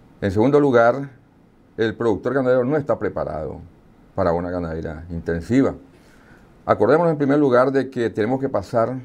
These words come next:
por una capacitación, por un mejor conocimiento en el mejor, en el, en la, en la cuestión de la ganadería, el manejo de la ganadería.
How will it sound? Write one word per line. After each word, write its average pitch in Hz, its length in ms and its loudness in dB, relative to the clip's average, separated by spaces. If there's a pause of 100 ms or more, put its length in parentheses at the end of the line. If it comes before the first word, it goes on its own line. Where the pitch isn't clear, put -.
(100)
por 95 120 -4
una 101 120 -4
capacitación, 101 800 -6 (600)
por 90 140 2
un 104 100 2
mejor 101 240 0
conocimiento 98 920 -4
en 92 60 -10
el 92 60 -6
mejor, 85 480 -2 (240)
en 71 80 -12
el, 71 280 -10 (120)
en 80 160 -8
la, 80 140 -10
en - 140 -12
la 85 100 -2
cuestión 85 180 -4
de 98 60 2
la 101 60 4
ganadería, 90 420 0
el 95 40 -2
manejo 87 220 -4
de 95 80 -2
la 90 60 0
ganadería. 87 580 -4